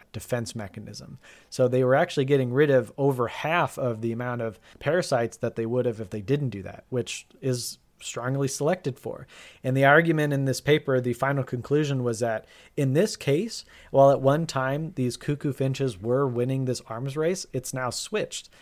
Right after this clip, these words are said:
and that the Prinia are actually currently the winners of the evolutionary arms race against the cuckoo finches.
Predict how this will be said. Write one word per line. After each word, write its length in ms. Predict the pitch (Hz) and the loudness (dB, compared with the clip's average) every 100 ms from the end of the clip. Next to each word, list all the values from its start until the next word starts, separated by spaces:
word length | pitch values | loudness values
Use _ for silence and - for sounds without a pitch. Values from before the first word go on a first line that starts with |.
| - | -12
and 100 | 127 | -2
that 140 | 131 127 | -2 0
the 60 | |
Prinia 520 | 123 - 214 240 135 123 | -6 -4 -2 0 0 0
are 160 | 131 - | -2 -2
actually 360 | 135 143 - 139 | -2 -2 -2 -2
currently 560 | 135 - 214 151 135 120 | -2 -2 -2 0 -2 0
the 100 | 131 | -2
winners 460 | 120 135 147 135 120 | 2 2 4 2 0
of 100 | 117 | -2
the 120 | 120 | 0
evolutionary 680 | 139 143 139 135 135 127 120 | 2 2 0 0 -2 -2 -2
arms 360 | 123 127 131 | -2 -2 -2
race 200 | 120 113 - | -2 -4 -6
against 440 | 120 104 135 143 | -4 0 0 0
the 80 | 131 | -4
cuckoo 360 | 123 170 165 117 | -2 -4 -4 -6
finches. 520 | 117 104 - - | -6 -10 -14 -18